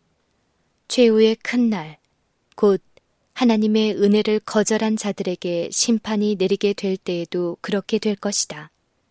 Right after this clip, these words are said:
그때 그들의 거치는 반석이신 그리스도께서 보복하는 산처럼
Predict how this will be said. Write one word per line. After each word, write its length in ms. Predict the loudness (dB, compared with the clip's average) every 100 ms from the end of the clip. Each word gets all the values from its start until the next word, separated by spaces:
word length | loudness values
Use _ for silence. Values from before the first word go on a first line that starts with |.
| _ _ _ _ _
그때 320 | -2 0 -2
그들의 400 | -2 -4 -2 -2
거치는 580 | -4 -6 -2 0 2 0
반석이신 720 | -2 -4 -4 -4 -4 -2 -2 -2
그리스도께서 880 | 0 0 -2 -8 -6 -8 -6 -8 -8 -6
보복하는 640 | -4 -2 -4 -4 -4 -2
산처럼 640 | -4 -4 -4 -6 -8 -8